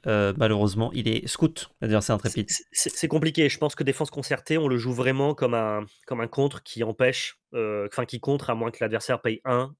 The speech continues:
Speaker 2: ou deux,
Speaker 1: Ouais.
Speaker 2: mais pas bien plus.
Speaker 1: Ouais, pas bien plus, c'est sûr.
Speaker 2: Ce qui reste, euh, Spell Pierce-like dans, dans la bonne situation.
Speaker 1: Ouais. Ce qui est très dommage, c'est que cet adversaire n'est que le type esprit, parce que ça aurait permis de jouer adversaire en flash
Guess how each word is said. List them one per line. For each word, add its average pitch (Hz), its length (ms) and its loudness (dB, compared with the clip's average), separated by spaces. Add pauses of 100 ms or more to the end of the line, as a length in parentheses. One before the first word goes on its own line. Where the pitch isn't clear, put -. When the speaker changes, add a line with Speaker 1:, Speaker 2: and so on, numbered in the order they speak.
Speaker 2:
ou 127 120 -4
deux, 110 120 2
Speaker 1:
Ouais. 101 160 2 (140)
Speaker 2:
mais 110 100 -6
pas 107 140 -6
bien 107 120 -4
plus. - 280 -20 (280)
Speaker 1:
Ouais, 104 160 6
pas - 160 2
bien 98 160 2
plus, - 100 -10
c'est - 140 -8
sûr. - 180 -10
Speaker 2:
Ce - 60 -16
qui 151 140 0
reste, 185 260 4
euh, 135 200 6
Spell 123 320 -2
Pierce-like 185 560 -2
dans, 117 520 -2
dans 110 240 -4
la 101 240 -2
bonne 110 180 -4
situation. - 460 -6 (180)
Speaker 1:
Ouais. 110 220 4 (180)
Ce - 100 -8
qui - 60 0
est 123 60 2
très 202 140 4
dommage, 175 360 6
c'est 127 100 2
que 120 120 -2
cet 113 180 2
adversaire 120 420 4
n'est 107 200 -2 (100)
que - 100 0
le 147 120 6
type - 240 -6
esprit, - 440 -2
parce 117 140 -2
que - 80 -4
ça 120 160 2
aurait 110 140 6
permis 120 240 4
de 139 60 -6
jouer 110 240 2
adversaire 117 440 4
en 117 80 4
flash 131 400 2